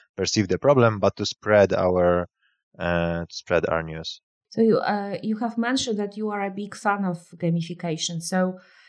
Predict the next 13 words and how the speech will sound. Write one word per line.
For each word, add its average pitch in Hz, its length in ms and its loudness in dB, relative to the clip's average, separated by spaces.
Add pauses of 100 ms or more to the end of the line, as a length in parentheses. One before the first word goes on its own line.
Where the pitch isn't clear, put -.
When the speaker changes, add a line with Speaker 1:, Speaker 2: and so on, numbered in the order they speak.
(200)
Speaker 2:
can 233 180 6
we 226 120 4
say 220 280 2
that, 190 500 0
uh, 185 380 0 (100)
this 196 400 -2
kind 214 300 2
of 196 160 -4
result, 190 580 -4
uh, 196 60 -4
surprised 190 640 2
you, 160 220 -6 (340)
that, - 220 -4